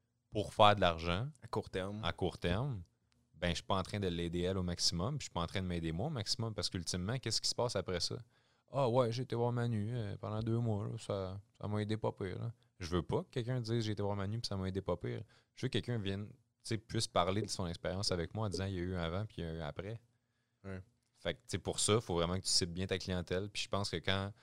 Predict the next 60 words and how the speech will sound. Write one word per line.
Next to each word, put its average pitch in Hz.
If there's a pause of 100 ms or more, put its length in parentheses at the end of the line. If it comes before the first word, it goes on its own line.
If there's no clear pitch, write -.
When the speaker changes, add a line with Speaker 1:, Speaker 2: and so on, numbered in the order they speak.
(440)
Speaker 1:
c'est -
drôle 95
parce 95
que 98
la 87
plupart 101
des 101
coachs 101
qui -
commencent 92
dans 87
le 87
milieu 85
ont 87
tendance 87
à 87
vouloir 85
servir 87
tout -
le 90
monde 92
parce 92
que, 90
justement, 90
ils 98
ont 82
peur 92
d'être 90
dans 85
le 85
manque, 87
ils 90
ont 85
peur 90
de 90
manquer 87
d'argent, 87
ils 87
ont 82
peur 87
de 87
manquer 82
de -
clients, 87 (380)
mais 90
en 85
voulant 92
servir 90
tout 90
le 85
monde, 92 (100)
c'est -
ça 92
qui -
est -
le 80
pire, 95
tu -
sais. 95 (600)
Speaker 2:
Ouais. 107